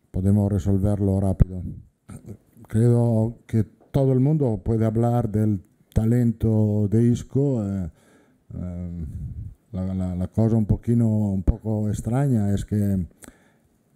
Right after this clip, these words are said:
eh, lle-, llegó aquí con mucha personalidad, de, de todas las veces su campo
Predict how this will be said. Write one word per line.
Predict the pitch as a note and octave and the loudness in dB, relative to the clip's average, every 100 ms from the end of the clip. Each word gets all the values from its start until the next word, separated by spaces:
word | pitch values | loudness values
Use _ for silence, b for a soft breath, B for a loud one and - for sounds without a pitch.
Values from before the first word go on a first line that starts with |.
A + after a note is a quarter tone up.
| - | -20
eh, | - - | -16 -10
lle-, | F#2 G2+ G#2 G2+ G2+ | -6 -2 0 -2 0
llegó | G2 G2+ A2+ A#2 | 2 2 2 0
aquí | A2 A2+ C3 C#3 | 0 0 2 2
con | A2 G#2 | 0 0
mucha | G#2+ A2+ A2+ | 2 2 0
personalidad, | A2 G2+ G#2+ A2 A2 G#2 G#2+ B2 | 0 0 0 2 0 0 0 -2
de, | A2 G2 F#2+ | -2 -2 -2
de | F#2 F#2+ F2+ | -2 -2 0
todas | G#2+ A2 | 0 2
las | G#2+ F#2 | 2 2
veces | G#2 A2+ A2 A#2 A2+ | 0 0 0 0 -2
su | G2 F#2 | 0 -2
campo | - G#2+ A2 - G2+ F#2 E2+ | 0 0 0 0 -4 -4 -8